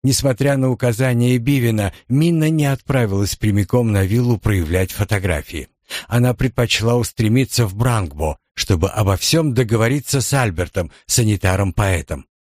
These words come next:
Когда перед ней открылись почерневшие руины, к горлу опять подступили рыдания, и она, не выпуская руля,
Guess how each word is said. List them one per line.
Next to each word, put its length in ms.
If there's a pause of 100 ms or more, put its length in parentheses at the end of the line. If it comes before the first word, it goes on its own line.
(340)
Когда 320
перед 280
ней 220
открылись 520
почерневшие 840
руины, 540 (160)
к 60
горлу 400
опять 480
подступили 640
рыдания, 680 (200)
и 100
она, 460
не 160
выпуская 720
руля, 400